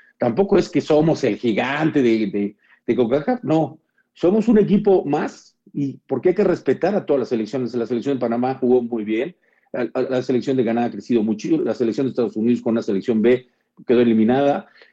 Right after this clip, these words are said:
pero, pero no, eso no le quita mérito a una selección mexicana que fue creciendo, que Jimmy Lozano supo a-,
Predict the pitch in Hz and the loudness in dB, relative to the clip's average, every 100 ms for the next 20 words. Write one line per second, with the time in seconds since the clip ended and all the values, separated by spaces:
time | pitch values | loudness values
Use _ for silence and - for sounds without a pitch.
0 | _ 147 180 208 - _ 160 156 170 196 | _ 2 4 2 -2 _ 0 2 4 2
1 | 202 226 220 208 202 202 220 196 175 156 | 2 0 0 -2 0 2 4 2 0 -2
2 | - 135 143 165 170 151 135 165 170 139 | -4 -8 -6 -6 -4 -4 0 0 0 -2
3 | 151 160 165 _ _ _ 135 131 170 156 | -2 -4 -6 _ _ _ -4 -2 0 0
4 | - 180 160 143 - - 131 123 156 156 | 2 2 4 2 0 -4 -4 -4 -2 0
5 | 156 139 131 151 151 143 - 185 185 170 | 2 0 -2 -2 -4 -4 0 0 2 2
6 | 156 - | 2 0